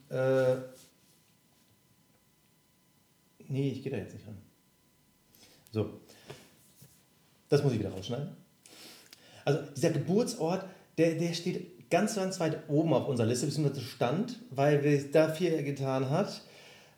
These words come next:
Und ich habe auch ein neues Wort gelernt im Rahmen dieser Geburtsortssuche, und zwar ein Geburtshaus. Also ich, ich bin ein Mann. So, ich möchte mich auch als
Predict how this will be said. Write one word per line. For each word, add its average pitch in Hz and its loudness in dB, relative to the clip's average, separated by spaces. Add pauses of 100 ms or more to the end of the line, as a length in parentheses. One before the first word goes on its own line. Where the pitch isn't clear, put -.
(220)
Und 156 6
ich - -4
habe 175 2
auch 175 0
ein 165 2
neues 156 2
Wort 151 2
gelernt 127 2 (380)
im 139 2
Rahmen 143 2
dieser 143 4
Geburtsortssuche, 151 2
und 147 2
zwar 151 0
ein 143 0
Geburtshaus. 147 -2 (1400)
Also 147 0
ich, - -2
ich 196 -2
bin 233 6
ein 175 8
Mann. 101 4 (420)
So, 110 -2 (220)
ich 131 -4
möchte 185 2
mich 190 2
auch 180 4 (120)
als 156 6